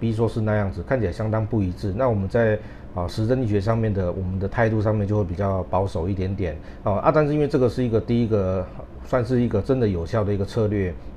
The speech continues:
哦，它带给我们的最重要的资讯就是说，在未来也许对于失智症的一个防治呢，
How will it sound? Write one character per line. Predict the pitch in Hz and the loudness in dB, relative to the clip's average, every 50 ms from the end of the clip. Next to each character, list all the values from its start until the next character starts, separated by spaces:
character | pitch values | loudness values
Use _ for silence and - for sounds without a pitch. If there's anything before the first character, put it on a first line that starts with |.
| - | -4
哦， | - 92 90 - - - - - - - | -4 -4 -4 -4 -8 -12 -16 -10 -2 2
它 | 143 | 2
带 | 156 139 151 135 | 6 6 6 6
给 | 113 113 113 | 6 6 4
我 | |
们 | 101 98 | 4 4
的 | 95 98 | 2 0
最 | - - 113 | 0 0 0
重 | 101 117 | 0 2
要 | 110 104 98 | 0 0 0
的 | - | -2
资 | - 107 104 | -2 -2 -2
讯 | 101 107 104 | 0 0 0
就 | 92 104 101 | 0 0 0
是 | 101 | -2
说， | 101 98 110 104 104 104 101 - - - - - - | -2 0 0 2 2 2 0 -2 -6 -12 -14 -2 2
在 | - 147 151 | 4 6 6
未 | 160 160 139 120 | 6 6 4 4
来 | 98 90 87 87 87 95 - | 4 2 0 -2 -2 -4 -2
也 | 120 117 | -2 -2
许 | 113 117 107 | -2 -2 0
对 | 95 120 110 | 0 2 2
于 | 107 104 | 2 2
失 | 98 - - 123 | 0 -2 -2 -4
智 | 110 - - 117 | -2 -2 -2 -2
症 | 107 - 127 107 | 0 2 2 2
的 | 95 98 | 2 2
一 | 98 | -2
个 | 95 | -2
防 | 92 - - 87 85 90 | -4 -4 -4 -4 -4 -4
治 | 90 - 123 101 | -4 -4 -2 -2
呢， | 92 87 87 87 | -2 -4 -4 -6